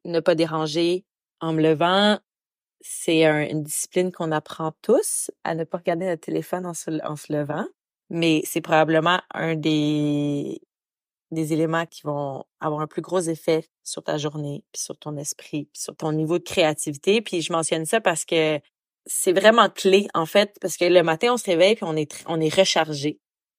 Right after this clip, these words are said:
Puis notre créativité est au maximum, notre, notre, la clarté de notre esprit aussi. Puis si on, mm, va sur notre téléphone, moi, des fois, je le sens, c'est comme,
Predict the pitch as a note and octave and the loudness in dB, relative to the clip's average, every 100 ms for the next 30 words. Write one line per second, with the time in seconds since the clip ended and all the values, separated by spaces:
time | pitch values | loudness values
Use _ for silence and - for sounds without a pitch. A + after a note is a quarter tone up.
0 | _ _ _ _ _ _ _ - D#3 D#3 | _ _ _ _ _ _ _ -6 -4 -4
1 | - F3 D#3+ E3 D#3 A3 G3 F3 D#3+ D#3+ | 2 4 4 -2 0 2 4 2 2 0
2 | - - F#3 F#3 F#3 F#3 D#3+ - D#3+ - | -2 -2 4 4 4 2 -2 -4 -8 -6
3 | D3+ - E3+ G3+ F#3+ E3 D#3+ - - F#3 | -6 -4 -4 -2 -2 -2 -4 -4 -4 -4
4 | - - F#3 - - - A#3 - F3 E3 | -4 -6 -6 -8 -6 -4 -4 -2 -2 -2
5 | D#3+ - - E3 D#3+ D#3 D#3+ F#3 G3 E3 | -4 -8 -10 -6 -6 -2 0 0 -2 -6
6 | - E3 D#3 E3+ F#3 B3 - F#3+ F#3+ F3+ | -2 -2 0 0 0 -2 -6 0 0 0
7 | G3 D#3+ D#3 - F#3 G#3 F3 - E3 | 0 0 0 -2 -2 -2 -8 -4 -6